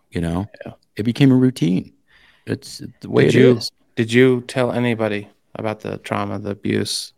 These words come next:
Speaker 2: in the bars and the teenage years? Was it stuffed away and, and never shared it, or?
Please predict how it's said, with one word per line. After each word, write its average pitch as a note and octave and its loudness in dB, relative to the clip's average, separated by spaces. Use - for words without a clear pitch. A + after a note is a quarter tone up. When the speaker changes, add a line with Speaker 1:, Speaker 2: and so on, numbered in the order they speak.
Speaker 2:
in A2 0
the G#2+ 2
bars G#2 0
and G#2+ -6
the G#2+ -10
teenage G#2+ -2
years? G#2+ -2
Was G2 -6
it - -10
stuffed - -4
away G#2+ -2
and, G2+ -4
and - -8
never G#2 -4
shared G#2 -2
it, G2+ -4
or? F#2 -4